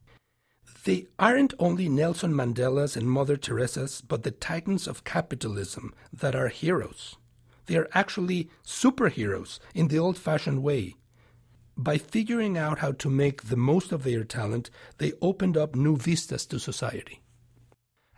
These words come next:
I looked at the Errázuriz sculpture in my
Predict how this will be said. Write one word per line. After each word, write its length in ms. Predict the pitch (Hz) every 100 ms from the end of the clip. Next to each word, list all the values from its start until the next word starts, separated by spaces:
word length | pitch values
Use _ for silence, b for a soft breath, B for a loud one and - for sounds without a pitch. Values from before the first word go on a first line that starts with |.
| -
I 60 | 196
looked 340 | 254 320 -
at 120 | 277
the 140 | 160 -
Errázuriz 540 | 170 202 175 170 151 135
sculpture 600 | - 143 135 - 127 -
in 160 | - 131
my 160 | 113